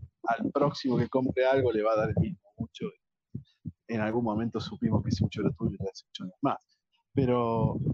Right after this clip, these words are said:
básicamente, eso es lo, lo que se puede aprender. Ahora, en cuanto a pri-, privacidad, hay algo que,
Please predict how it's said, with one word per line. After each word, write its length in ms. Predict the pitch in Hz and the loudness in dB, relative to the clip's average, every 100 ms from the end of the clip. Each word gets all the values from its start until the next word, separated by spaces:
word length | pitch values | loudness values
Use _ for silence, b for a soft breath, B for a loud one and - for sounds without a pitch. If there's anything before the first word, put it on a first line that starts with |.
| - | -2
básicamente, 680 | 147 - 143 139 147 143 131 | -2 0 0 2 2 0 0
eso 300 | 175 170 185 | 0 0 -2
es 140 | 165 | -4
lo, 420 | 135 123 113 95 - _ _ _ _ _ - | -2 0 0 -2 -8 _ _ _ _ _ -4
lo 120 | 123 | -4
que 80 | - | -2
se 100 | 120 | 0
puede 180 | 127 | 2
aprender. 420 | 120 113 107 98 98 _ _ B B B B | 2 2 0 -2 -6 _ _ B B B B
Ahora, 200 | 139 160 | 0 2
en 80 | 156 | 2
cuanto 260 | 156 170 165 | 2 2 2
a 40 | |
pri-, 160 | 175 170 - - _ _ | 2 0 -4 -18 _ _
privacidad, 460 | 160 156 - 220 | 0 0 2 2
hay 80 | 240 | 2
algo 320 | 214 208 202 | 2 2 0
que, 340 | 160 135 120 | 2 2 0